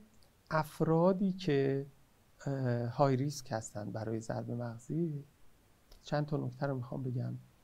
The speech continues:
یکی این که هر فرد در طول زندگیش از بعد تولد احتمال که ضربهٔ مغزی بشه داره تا لحظهٔ مرگ. بچه‌ای که به دنیا آمده ممکنه که از دست ماما یا پرستار سر بخوره و همونجا ابتدای ورود به این دنیا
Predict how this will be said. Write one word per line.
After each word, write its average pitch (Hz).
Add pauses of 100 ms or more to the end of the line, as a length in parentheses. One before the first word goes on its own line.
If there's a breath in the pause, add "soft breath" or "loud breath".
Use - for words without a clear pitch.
(140)
یکی 220
این 226
که 208
هر 180
فرد 170
در 147
طول 151
زندگیش 131
از 131
بعد 147
تولد 123 (100)
احتمال 127
که 127
ضربهٔ 120
مغزی 120
بشه 151 (420 soft breath)
داره 175
تا 139 (400)
لحظهٔ -
مرگ. 104 (540)
بچه‌ای 117
که 123
به 123
دنیا 120
آمده 117
ممکنه 127
که 127
از 123
دست 123
ماما 127
یا 127
پرستار 127
سر 175
بخوره 185 (520 loud breath)
و 127
همونجا 139
ابتدای 139
ورود 127
به 127
این 127
دنیا 123